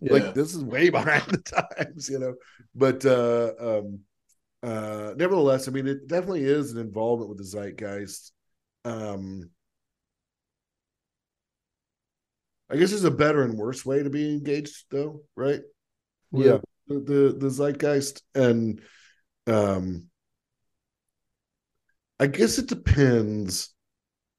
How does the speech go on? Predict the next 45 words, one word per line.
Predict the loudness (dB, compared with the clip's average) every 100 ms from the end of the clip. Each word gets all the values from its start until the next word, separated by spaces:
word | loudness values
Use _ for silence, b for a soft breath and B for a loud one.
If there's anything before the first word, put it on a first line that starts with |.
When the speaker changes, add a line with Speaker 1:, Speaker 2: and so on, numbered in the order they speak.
| _ _
Speaker 2:
on | 2 6
the | 6 4
de-, | 2 -2 -4 -14 _ _ _
on | 2 4 6
what | 4 4
time | 2 2 2
you | -2
think | 0 -2 0
it | -4
is, | -4 -6 -10 -16 _ _ _
right? | -2 0 0
In | 0
Speaker 1:
Mm-hmm. | 2
Speaker 2:
terms | 2 2 -2
of | -4
the | -2
zeitgeist. | 0 -2 -2 -6 -4 -6 -4
Like, | -2 -2 -8 b b b b
what's | 6 8 8 8
the | 6
weight | 8 6 4 4 -2
of | -4 -6
it, | -4
right? | 0 2 2
I | 0
mean, | 0 0 2
obviously, | 6 8 8 8 4
there's | 4
always | 4 6 6 6 4
gonna | -2 -2
be | -4 -2 0 -2 -2 -6 -10 _ _ _ _ _
light | 2 4 4 0
and | -2
sha-, | 0 2
until | 6 6
the | 8
Lord | 6 4
returns, | 0 -4 -4 -4
right? | -2 -2
There's | -4
gonna | -2 0
be | 0
light | -2
and | -2
shadows | -2 0 -2 -4 -6 -10